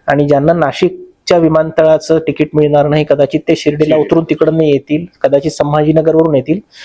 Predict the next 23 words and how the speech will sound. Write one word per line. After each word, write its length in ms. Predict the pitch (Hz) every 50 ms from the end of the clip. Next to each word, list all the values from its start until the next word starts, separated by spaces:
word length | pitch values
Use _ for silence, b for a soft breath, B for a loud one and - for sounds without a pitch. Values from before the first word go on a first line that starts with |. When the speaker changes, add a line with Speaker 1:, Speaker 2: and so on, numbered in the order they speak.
| B B B B -
Speaker 1:
त्याच्यामुळे 380 | 143 139 - 170 175 185 185
नाशिक 420 | 160 143 127 123 - - 165 - -
ते 80 | 190 185
शिर्डी 280 | - 190 175 175 180
कनेक्टिव्हिटी 800 | 180 185 160 160 156 - - 165 156 160 160 - 156 131 - - -
इम्प्रूव्ह 360 | 147 147 143 - 165 165 160
करणे 300 | - 151 147 139 131 110 - _ _ _ _ _ _
रोडची 580 | - 147 151 151 151 147 - - 135 98 - _ _ -
Speaker 2:
हो. 60 | 87 B B B B B B B
Speaker 1:
आणि 200 | - 127 131 143
शिर्डी 360 | 139 - 147 147 147 165 165 165
एअरपोर्ट 380 | 160 156 - - 170 165 -
ते 60 | 170
शिर्डी 500 | 160 - - 151 156 151 147 120 - - _ _ _ -
आणि, 400 | - 131 143 147 147 147 143 139 - - -
अ, 60 | 147 139 135 135 135 131 127 123 117 - -
समृद्धी 420 | - 147 139 139 147 147 147 156
मार्गे 300 | 151 143 139 143 139 147
पुन्हा 240 | 143 - 147 143 147
नाशिक, 340 | 139 135 131 - 139 - 143
असा 160 | - - 156
तो 100 | 160 165
पूर्ण 340 | - - 175 185 196 208